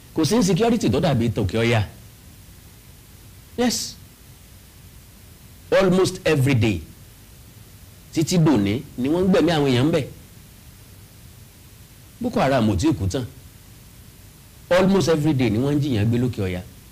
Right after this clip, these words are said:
Kò le tó bẹ́ẹ̀ nílẹ̀ wa. Ṣá wa ní excuses? No. Mo ṣàkíyèsí pé ọ̀lẹ ni ń yọ wá lẹ́nu. Gbogbo ala fẹ́ dán,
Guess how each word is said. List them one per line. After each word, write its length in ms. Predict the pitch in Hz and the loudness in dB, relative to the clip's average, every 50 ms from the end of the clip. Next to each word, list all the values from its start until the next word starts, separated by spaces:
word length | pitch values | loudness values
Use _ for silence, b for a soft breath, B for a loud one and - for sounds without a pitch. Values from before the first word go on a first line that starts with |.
| - - - - - - - - - - - - - - - - - - - - | -20 -20 -20 -20 -20 -20 -20 -20 -20 -20 -20 -20 -20 -20 -20 -20 -20 -18 -8 -2
Kò 80 | 175 165 | -2 0
le 200 | 175 175 202 196 | 2 2 2 2
tó 140 | 202 240 240 | 4 2 2
bẹ́ẹ̀ 180 | 247 220 165 | 4 2 2
nílẹ̀ 280 | 127 131 165 180 147 123 123 | 2 2 2 2 2 2 2
wa. 200 | 127 123 110 95 87 - - - - - - - - - - - - - - - - - - - - - - - - - - - - - - - - - - - - - - - - - | 2 0 0 -4 -6 -8 -10 -10 -10 -12 -20 -20 -20 -20 -20 -20 -20 -20 -20 -20 -20 -20 -20 -20 -20 -20 -20 -20 -20 -20 -20 -20 -20 -20 -20 -20 -20 -20 -20 -20 -20 -20 -20 -20 -16 -8
Ṣá 160 | - 139 131 | -6 -4 -2
wa 120 | 131 135 | 0 0
ní 100 | 135 135 | 0 -2
excuses? 520 | 123 113 - 143 143 139 139 117 90 80 - - - - | -2 -4 -4 -6 -6 -4 -4 -6 -6 -8 -12 -16 -10 -6
No. 180 | 196 208 196 175 - - - - - - - - - - - - - - - - - - - - - - - - - - - - - - - - - - - - - - - - - - | -6 -6 -6 -8 -12 -20 -20 -20 -20 -20 -20 -20 -20 -20 -20 -20 -20 -20 -20 -20 -20 -20 -20 -20 -20 -20 -20 -20 -20 -20 -20 -20 -20 -20 -20 -20 -20 -20 -20 -20 -20 -20 -20 -20 -12 -4
Mo 140 | - 139 151 | -2 0 0
ṣàkíyèsí 540 | 147 139 143 110 101 - 180 165 127 - 117 | 2 0 0 -2 0 0 0 0 0 0 -2
pé 480 | - - 139 135 135 135 135 135 139 135 - - | -2 0 2 2 2 2 2 0 -4 -6 -10 -8
ọ̀lẹ 500 | 104 95 95 95 95 98 104 104 98 104 113 - - - - - - - - - - - - - - - - - - - - - - - - | -6 -6 -4 -4 -2 -2 0 0 -2 -2 -4 -8 -14 -20 -20 -20 -20 -20 -20 -20 -20 -20 -20 -20 -20 -20 -20 -20 -20 -20 -20 -20 -20 -14 -8
ni 160 | 104 104 107 104 | -6 -4 -2 -2
ń 120 | 101 95 90 | -2 -2 -2
yọ 120 | 92 90 | -2 -2
wá 100 | 92 95 | -2 -2
lẹ́nu. 280 | 95 95 92 87 82 80 78 80 - - - - - - - - - - - - - - - - - - - - - - - - - - - - - - - - - - - - - - - - | -2 -2 -2 -4 -6 -10 -12 -14 -18 -20 -20 -20 -20 -20 -20 -20 -20 -20 -20 -20 -20 -20 -20 -20 -20 -20 -20 -20 -20 -20 -20 -20 -20 -20 -20 -20 -20 -20 -20 -20 -20 -20 -20 -20 -20 -16 -8 -4
Gbogbo 220 | 117 113 117 120 | -2 0 0 0
ala 200 | 113 113 117 117 | 0 0 0 0
fẹ́ 300 | 110 135 131 127 127 120 | 0 0 0 2 2 2
dán, 240 | 113 135 135 143 | 2 2 0 -2